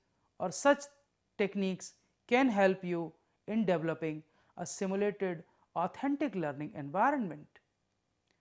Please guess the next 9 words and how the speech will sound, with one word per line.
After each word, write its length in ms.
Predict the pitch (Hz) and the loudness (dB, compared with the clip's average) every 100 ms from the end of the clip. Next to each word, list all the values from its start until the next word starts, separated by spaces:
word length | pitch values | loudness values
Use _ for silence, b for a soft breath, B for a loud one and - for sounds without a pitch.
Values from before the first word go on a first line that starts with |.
| _ _ _ _ - | _ _ _ _ 4
Authentic 560 | 202 - 302 339 381 | 4 6 6 6 6
learning 380 | 320 294 320 330 | 8 8 8 6
environment 720 | 285 247 247 285 311 311 285 185 | 6 8 12 12 10 6 4 4
doesn't 420 | 233 285 285 - | 4 4 2 2
mean 520 | 240 330 330 214 147 - _ _ _ - | 6 8 8 6 2 -8 _ _ _ -2
providing 480 | 208 214 233 269 254 | 4 8 8 8 4
ample 320 | 226 220 233 | 4 4 4
of 140 | 226 | 4
information. 760 | 208 190 269 359 339 226 160 | 0 2 4 6 4 0 -4